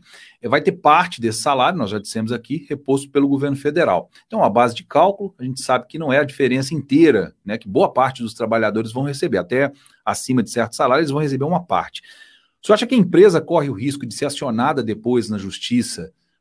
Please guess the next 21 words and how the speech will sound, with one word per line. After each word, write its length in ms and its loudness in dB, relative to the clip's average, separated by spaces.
pra 160 2
pagar 360 2
esse 140 -2
complemento? 720 -2
Ela, 200 2
ela 200 0
corre 240 2
o 60 0
risco 260 -4
de 100 -10
ser 120 -4
cobrado 600 2
pelo 220 -4
trabalhador 600 -2
desse 280 -2
complemento? 540 -4
Tem 340 -2
brecha 540 0
legal 420 2
pra 160 -8
isso? 380 -6